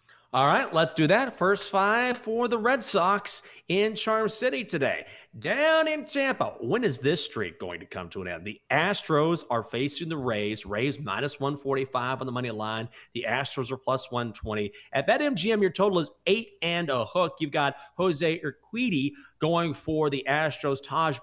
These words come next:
Bradley on the bump for the Rays. The Rays have won thirteen straight at home, undefeated.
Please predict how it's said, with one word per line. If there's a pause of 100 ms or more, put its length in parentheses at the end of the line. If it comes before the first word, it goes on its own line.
Bradley
on
the
bump (100)
for
the
Rays.
The
Rays
have
won (400)
thirteen
straight (540)
at
home, (320)
undefeated.